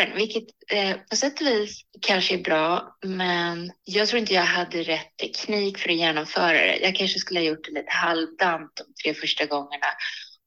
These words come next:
och kanske satsat lite den fjärde, du vet, och satsat allt <laughs> sista, men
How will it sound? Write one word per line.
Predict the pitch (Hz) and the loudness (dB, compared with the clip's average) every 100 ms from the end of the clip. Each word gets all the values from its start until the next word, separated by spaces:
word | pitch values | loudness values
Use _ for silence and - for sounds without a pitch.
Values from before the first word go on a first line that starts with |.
| - | -8
och | - | 0
kanske | 151 147 - 143 143 - - - _ - - - | 2 2 2 2 2 -2 -12 -18 _ -2 0 0
satsat | 160 - 151 | -2 0 0
lite | 160 151 147 156 | 4 4 4 2
den | 147 | 2
fjärde, | - 156 147 - - | 4 4 4 2 0
du | 170 | 2
vet, | 160 - | 2 0
och | - | -2
satsat | - - - - | -2 -2 -2 -2
allt | - 180 - | 0 0 0
<laughs> | |
sista, | - 226 - 185 | 0 0 2 2
men | 185 | 4